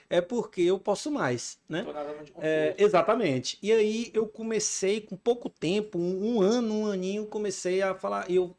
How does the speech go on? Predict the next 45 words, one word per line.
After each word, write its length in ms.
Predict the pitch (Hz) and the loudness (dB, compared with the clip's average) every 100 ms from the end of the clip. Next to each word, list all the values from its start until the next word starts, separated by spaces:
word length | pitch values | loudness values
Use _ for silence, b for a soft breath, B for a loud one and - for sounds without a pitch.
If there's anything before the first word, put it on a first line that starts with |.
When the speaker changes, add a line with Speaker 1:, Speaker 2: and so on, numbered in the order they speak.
| - | -6
Speaker 1:
"Cara, 200 | 190 196 | -2 0
o 40 | |
negócio 340 | 180 185 180 | 0 -4 -4
agora 200 | 170 196 | -4 -2
é 100 | 202 147 | -2 -2
redes, 420 | - 156 131 123 | 0 0 0 -4
né?" 200 | 143 196 b b b | -4 -4 b b b
Naquela 340 | 143 165 160 | -8 -6 -4
época, 200 | 170 160 | -4 -4
"Vamos 160 | 190 208 | -6 -4
pra 120 | - | -8
redes." 580 | - 208 196 170 143 - b b | 2 6 8 6 0 -10 b b
E 100 | 180 | -2
a 220 | 196 190 180 | 2 2 2
história 340 | 175 - 185 | -2 -2 2
do 120 | 175 151 | 4 4
Linux 360 | 185 190 170 - | 6 6 4 -2
subindo, 540 | 147 139 208 185 160 | -8 -4 -2 0 -2
"Cara, 200 | 151 208 | -6 -6
eu 40 | 196 | -2
vou 80 | |
estudar 380 | 208 208 208 220 | -2 -2 0 0
isso." 220 | 135 - | 0 -4
Aí 60 | - | -6
eu 60 | 202 | -6
comecei 540 | - 247 226 - 202 | -6 -10 -10 -8 -6
a 40 | 214 | -4
estudar 420 | - - 185 185 | -4 -6 -6 -6
redes, 380 | - 156 165 160 | -4 -2 -2 -6
comecei 460 | - 165 151 175 175 B B | -14 -12 -8 -10 -10 B B
a 120 | - | -6
estudar 400 | 165 - 185 170 147 | -4 -4 0 2 4
Linux, 520 | 139 160 160 147 - | 4 2 0 -4 -8
comecei 440 | - 175 170 175 | -6 -6 -4 0
a 140 | 190 185 | 0 0
estudar 380 | - 175 151 151 | -2 -4 -2 -2
de 140 | 190 | -2
verdade 520 | 214 196 165 156 147 | -2 -2 0 0 0
aquilo. 380 | 143 143 156 190 B B B B B _ | -2 -4 -4 -4 B B B B B _
Aí 80 | 392 | -2
quando 140 | 302 | 0
eu 60 | 254 | 0
tinha 200 | 247 220 | 2 -2
dezessete 600 | 185 202 190 208 226 220 | 4 4 6 2 2 4
anos, 480 | 196 196 220 - - | 6 6 4 -6 -10